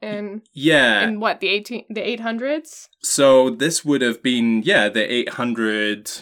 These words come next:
Speaker 2: eight hundred C E range. It's it's amazing to me, perhaps because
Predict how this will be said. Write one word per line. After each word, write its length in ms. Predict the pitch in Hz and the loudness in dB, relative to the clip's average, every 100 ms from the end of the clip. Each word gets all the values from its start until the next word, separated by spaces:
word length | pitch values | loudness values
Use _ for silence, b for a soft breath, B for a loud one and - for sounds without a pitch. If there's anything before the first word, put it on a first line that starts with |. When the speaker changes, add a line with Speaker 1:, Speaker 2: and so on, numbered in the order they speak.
| _ _ | _ _
Speaker 2:
eight 180 | 135 127 | -4 -2
hundred 320 | 120 120 110 - | -4 -6 -6 -6
C 320 | 131 117 113 | -2 -2 -2
E 300 | 113 107 104 | -4 -6 -6
range. 640 | 110 110 101 95 95 - - _ _ _ - | -4 -4 -4 -8 -12 -12 -14 _ _ _ -2
It's 540 | 127 - - - - _ _ _ | -2 -2 -6 -6 -6 _ _ _
it's 280 | 143 139 151 | -2 -2 0
amazing 340 | 151 165 147 127 | 2 2 2 -2
to 100 | 127 | -2
me, 200 | 120 110 | -2 -2
perhaps 400 | 151 190 214 - | -4 -6 -4 -4
because 480 | 151 139 123 110 | -2 0 -2 -4